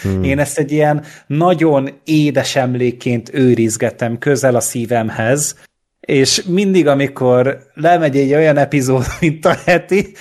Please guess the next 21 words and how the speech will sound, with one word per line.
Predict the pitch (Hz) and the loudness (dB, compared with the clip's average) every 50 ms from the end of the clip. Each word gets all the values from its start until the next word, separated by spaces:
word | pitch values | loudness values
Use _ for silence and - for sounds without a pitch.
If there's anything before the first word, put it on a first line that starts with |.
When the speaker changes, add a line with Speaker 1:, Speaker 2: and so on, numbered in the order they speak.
| 240 - - | -8 -6 -6
Speaker 2:
akkor | 156 160 - - 147 - - 135 | -8 -8 -8 -4 -2 -2 -2 -2
megpróbálok | 147 156 156 - - 151 127 139 131 123 131 123 127 - | -4 -8 -8 -6 -6 -4 -2 -2 0 0 0 -2 0 0
arra | 139 135 127 123 | 0 0 2 0
visszagondolni | 117 113 110 - - - 123 107 123 123 123 120 123 120 120 117 117 | 0 -2 -4 -4 -2 -2 0 0 0 -2 0 0 0 0 0 0 -2
édes | 113 110 104 113 107 - - | -2 -2 -2 -4 -4 -6 -6
nosztalgiával. | - 113 - - - 120 107 104 98 104 104 98 92 92 92 90 90 90 87 - - - - - - - - _ | -6 -6 -6 -4 -2 -2 -2 -2 -2 -4 -4 -4 -4 -6 -8 -8 -8 -8 -8 -8 -10 -12 -18 -20 -20 -20 -20 _
Mert | - 123 123 127 | -4 -4 -2 -2
ugye | 160 151 139 139 | -2 0 2 2
a | 139 139 | 2 2
nosztalgia | 143 143 143 - - 143 127 127 135 135 | 2 0 -2 0 0 0 0 2 2 2
az | 135 127 | 0 0
ugye | 120 135 143 | 0 -4 -4
mindig | 147 175 190 180 135 | -4 -2 -2 -2 0
arra | 147 147 147 143 139 131 | 0 2 2 2 2 2
jó, | 135 139 139 135 | 2 2 2 0
hogy | 131 - 131 123 131 | 0 0 0 0 2
a, | 131 127 127 127 139 | 2 2 2 0 0
a | 139 | 0
jelen | 143 151 165 156 151 139 135 | 0 2 2 2 2 0 0
nyomorából | 135 135 131 131 131 131 131 127 127 120 123 123 123 123 123 120 117 | -2 -4 -6 -4 -4 -2 -2 0 0 0 0 -2 0 0 0 0 0
prusz-, | 117 - - 117 110 - - | -2 -4 -4 -4 -4 -4 -10